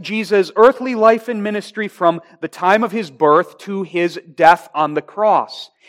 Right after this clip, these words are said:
It is called the state of humiliation because in his earthly life and ministry, Jesus humbled himself. He assumed our guilt and bore the penalty for our guilt in order to deliver us from sin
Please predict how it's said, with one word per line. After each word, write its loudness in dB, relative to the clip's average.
It -10
is -10
called 2
the -10
state -4
of -10
humiliation -4
because -4
in -8
his -6
earthly -4
life -2
and -8
ministry, -6
Jesus -6
humbled 0
himself. -2
He -10
assumed -4
our 4
guilt -4
and -4
bore 8
the -6
penalty -8
for 0
our 2
guilt -6
in -12
order -2
to -18
deliver -2
us -2
from -8
sin -8